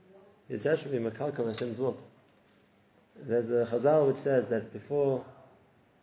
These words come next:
Adam did Daver with Eitz Das, so Hashem took him on a tour around the, around the Gan Eden. And he says, "Look at the beautiful world I created.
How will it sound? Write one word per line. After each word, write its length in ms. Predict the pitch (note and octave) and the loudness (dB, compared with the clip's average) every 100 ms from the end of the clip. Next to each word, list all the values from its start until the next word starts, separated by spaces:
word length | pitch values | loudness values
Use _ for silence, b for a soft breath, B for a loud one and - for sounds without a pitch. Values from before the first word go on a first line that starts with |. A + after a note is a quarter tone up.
| _ - | _ -6
Adam 300 | C#3 B2 A2 | -2 0 0
did 200 | G#2 A2+ | 0 -2
Daver 360 | A2+ G#2 A#2 A2 | 0 2 4 2
with 160 | G2 A#2+ | 0 -4
Eitz 280 | A2+ G#2 | -6 -4
Das, 360 | G2+ G#2 - - - | -2 -2 -2 -14 -12
so 60 | A2 | -8
Hashem 220 | B2+ C3 | -4 -4
took 140 | D3 | -4
him 120 | D3 C3+ | -4 -4
on 80 | |
a 60 | A2+ | -4
tour 300 | A2+ B2+ A2 | -4 -2 0
around 220 | A2 A2 | 0 0
the, 200 | A2 B2 B2 - - D3 | 0 -2 -6 -14 -10 -6
around 320 | A#2 A#2 A#2 | -2 0 0
the 80 | A2+ | -2
Gan 160 | A2+ | -2
Eden. 220 | A2+ G#2 - - _ _ _ - _ _ _ _ - | -2 -4 -10 -20 _ _ _ -20 _ _ _ _ -14
And 140 | - A#2+ | -4 -2
he 80 | A#2+ | -2
says, 240 | C#3 B2 | 0 0
"Look 140 | C#3+ | 0
at 40 | D3 | 0
the 60 | |
beautiful 300 | B2 C3 A#2+ | 2 0 0
world 160 | A#2+ A#2 | 0 0
I 60 | A2 | -2
created. 380 | G#2 G2+ - | -2 -4 -6